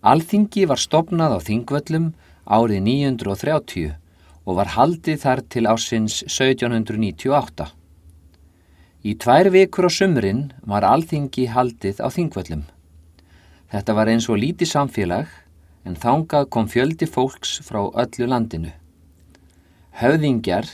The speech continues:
kallaðir goðar, komu á þingið til að hlusta á lögin, ræða þjóðmálin og dæma fólk til refsinga.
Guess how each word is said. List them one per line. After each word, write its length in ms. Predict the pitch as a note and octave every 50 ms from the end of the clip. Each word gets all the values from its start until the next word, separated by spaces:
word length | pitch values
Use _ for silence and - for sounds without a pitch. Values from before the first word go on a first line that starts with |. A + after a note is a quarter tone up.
| - - - _ _ _ _ _ _ _ _ -
kallaðir 540 | - A#2 A2 A2+ A2 G2+ G2 G2 G2 G2 F2+ -
goðar, 460 | - A#2 A#2 G#2+ E2+ E2 E2+ G#2 - - - - _ - - _ _ - _ - _ _ - - -
komu 380 | - C3+ C3+ C3 C3 B2+ B2 G2+
á 80 | F#2+ -
þingið 540 | - A2+ C3 C3 - - F3+ G3+ - - - _ - _ _ _ _ _ -
til 160 | A2+ A2+ G#2
að 80 | G2+
hlusta 340 | C3 E3+ - - - B2+ A2
á 80 | G#2 G#2
lögin, 460 | G2+ F#2+ G2 F#2+ F#2 G2 A#2+ E3+ G3+ - _ _ _ _ _ - - _ - - - - - _ _
ræða 500 | - - G2+ A#2 C3 D#3 F#3+ F3+ B2 G#2
þjóðmálin 720 | - - C#3 D#3 F3 F3+ F3+ F3+ F3+ F3+ F3+ F#3 F#3 F3 E3 - - - _ _ _ _ _
og 260 | - F#2+ G2 G2+ G2 -
dæma 380 | - B2 C#3+ E3 E3+ E3 D#3 D#3
fólk 640 | - - C#3+ D3+ - - - - - - - - - _ _ _
til 260 | - - A#2+ A2+ G#2 G#2
refsinga. 560 | G#2 G#2+ G#2 - - F2+ D#2+ D2+ - - -